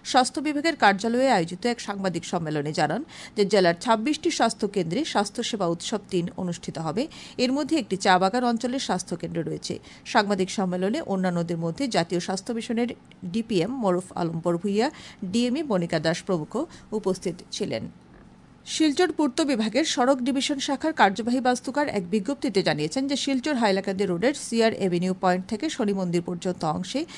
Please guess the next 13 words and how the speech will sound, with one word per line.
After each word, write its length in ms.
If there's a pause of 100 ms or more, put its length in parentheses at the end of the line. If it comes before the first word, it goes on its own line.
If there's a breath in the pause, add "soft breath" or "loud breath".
(200 loud breath)
বাদিকের 420
লেন 340
আগামী 340
তেসরা 420
ডিসেম্বর 400
থেকে 300
আগামী 420
একত্রিশে 500
ডিসেম্বর 400
পর্যন্ত 520 (260 loud breath)
সাময়িকভাবে 720
বন্ধ 300
থাকবে। 400